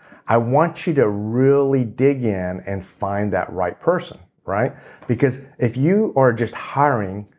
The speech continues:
because they have a pulse or they told you that they're great at what they do, that's not a really good way to hire people.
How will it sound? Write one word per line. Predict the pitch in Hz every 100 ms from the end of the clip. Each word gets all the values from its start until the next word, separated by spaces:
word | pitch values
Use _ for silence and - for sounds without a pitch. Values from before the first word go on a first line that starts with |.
| _ _
because | 110 107 104
they | 107
have | 117 87
a |
pulse | - 151 92 82 - - _ _ _ _ -
or | 120 113
they | 113 110 _
told | - - 208 240 143
you | 120 107
that | 101 95
they're | 107
great | 98 110 110 107
at | 101
what | 98 92
they | 90
do, | 90 85 87 131 - _ _ _ _ _ _
that's | 120 131 -
not | 143 131
a | 104
really | 113 120 107
good | 101 104
way | 98 98
to | 92
hire | - 139 120
people. | - 92 - -